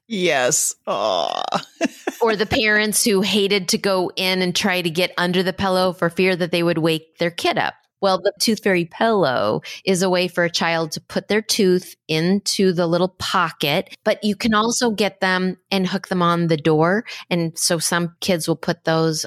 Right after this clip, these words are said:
Speaker 2: on the doorknobs outside of their bedroom. Makes it easy for parents. Well, anyway,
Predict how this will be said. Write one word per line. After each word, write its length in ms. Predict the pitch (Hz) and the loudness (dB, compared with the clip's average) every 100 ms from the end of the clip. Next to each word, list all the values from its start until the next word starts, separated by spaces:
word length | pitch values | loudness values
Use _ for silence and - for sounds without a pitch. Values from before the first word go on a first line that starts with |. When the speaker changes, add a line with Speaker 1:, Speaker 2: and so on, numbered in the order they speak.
| - | -4
Speaker 2:
on 260 | 165 156 147 | -4 -4 0
the 160 | 156 | 0
doorknobs 720 | 147 165 156 160 170 175 165 - - | 2 2 4 4 2 2 -2 -10 -6
outside 640 | 151 - - 147 147 147 | -6 -4 -2 2 2 2
of 220 | 143 151 | 0 -2
their 160 | - 151 | 0 0
bedroom. 560 | 139 147 147 175 233 302 - - - - | 0 -2 0 2 0 0 -10 -18 -18 -6
Makes 260 | 165 160 - | -4 -2 0
it 60 | |
easy 280 | 151 147 156 | 0 0 -2
for 180 | 143 143 | -2 -4
parents. 520 | - 143 117 - - | 0 0 0 -2 -4
Well, 160 | 185 226 | -2 0
anyway, 500 | 247 190 139 202 | 0 0 0 -2